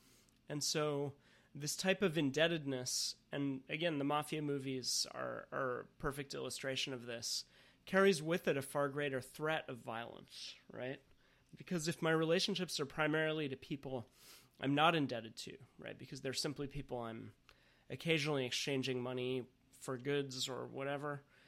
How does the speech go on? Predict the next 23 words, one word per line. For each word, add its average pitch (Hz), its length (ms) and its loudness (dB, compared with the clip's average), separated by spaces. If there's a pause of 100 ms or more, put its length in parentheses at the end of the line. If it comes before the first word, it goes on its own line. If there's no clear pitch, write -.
(200)
in 135 60 -6
some 131 200 -2
discrete 127 420 -4
way, 139 300 -4 (400)
then 160 120 2
I 170 60 6
have 180 220 6
no 180 160 6
obligation 143 600 0
to - 120 -10
them, - 200 -16 (240)
right? 127 300 -8
And 156 140 -4
certainly 180 340 4
I 165 40 4
have 147 160 2
no 143 120 0
obligation 131 680 -2
to 110 360 -8 (400)
kill 185 300 4
someone 135 600 0
or, 123 380 -4 (100)
or 123 440 -6